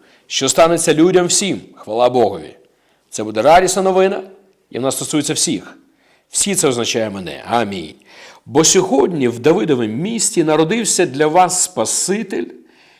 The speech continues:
який є Христос Господь".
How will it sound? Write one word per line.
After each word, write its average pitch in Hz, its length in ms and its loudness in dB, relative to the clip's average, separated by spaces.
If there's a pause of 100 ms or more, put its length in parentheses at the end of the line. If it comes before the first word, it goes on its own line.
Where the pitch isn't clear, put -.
(120)
який 135 420 -2
є 180 140 2
Христос 165 800 -2
Господь". 147 680 -8